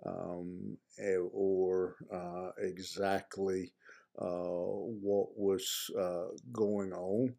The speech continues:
Uh, a lot of people think this psalm may have been written during, not necessarily by Nehemiah, but during, uh, Nehemiah's time. And, uh, as, uh, they were trying to rebuild the walls, rebuild the city,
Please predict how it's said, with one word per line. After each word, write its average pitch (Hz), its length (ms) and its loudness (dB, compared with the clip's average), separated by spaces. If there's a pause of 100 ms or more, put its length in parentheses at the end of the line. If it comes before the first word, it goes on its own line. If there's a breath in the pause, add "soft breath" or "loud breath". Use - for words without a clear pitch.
(360 loud breath)
Uh, 92 380 -4
a - 40 -4
lot 98 240 2
of 101 80 4
people 101 300 -2
think 98 300 -4
this 95 200 -2
psalm 98 300 0
may 107 120 6
have 120 120 6
been 107 200 4
written 104 500 6 (920)
during, 113 520 8
not 110 120 0
necessarily 104 400 4
by 110 340 6
Nehemiah, 98 580 6
but 98 320 -2
during, 113 480 8 (440 loud breath)
uh, 95 480 0
Nehemiah's 101 800 2
time. 110 600 2 (480 loud breath)
And, 101 400 2
uh, 98 520 0 (100)
as, 101 680 4 (120)
uh, 104 380 -2 (440)
they 104 200 8
were 98 120 2
trying 104 320 2
to 98 80 2
rebuild 101 580 8
the 95 60 0
walls, 101 520 8
rebuild 98 400 4
the 92 100 0
city, 117 480 6